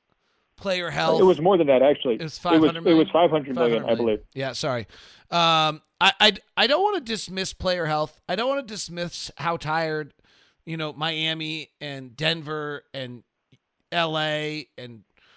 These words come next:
Speaker 1: Boston are, who, who were the last teams there. At the same time, you know what? None of us are doing what we really wanna do right now. Right? Like,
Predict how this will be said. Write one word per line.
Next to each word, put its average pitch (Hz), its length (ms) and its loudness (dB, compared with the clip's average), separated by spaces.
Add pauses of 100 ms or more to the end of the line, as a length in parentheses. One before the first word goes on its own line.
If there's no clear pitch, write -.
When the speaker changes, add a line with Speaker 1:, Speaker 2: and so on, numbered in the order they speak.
(160)
Speaker 1:
Boston 175 460 0
are, 151 380 -2 (200)
who, 147 280 -8
who 151 100 -12
were 151 140 -8
the 143 40 -8
last 151 300 -2
teams 147 280 -12
there. 131 260 -8 (880)
At 202 120 -2
the 247 100 -4
same 320 280 -2
time, 262 380 -4 (1200)
you 233 100 -8
know 381 140 -2
what? 262 280 2
None 190 440 2
of 151 100 -4
us 143 220 -2
are 147 60 -6
doing 135 300 -6
what 131 160 -8
we 131 120 -10
really 135 400 -6
wanna 123 260 -10
do 107 220 -14
right 101 200 -14
now. 90 180 -20 (1400)
Right? 202 240 -4 (1080)
Like, - 240 -4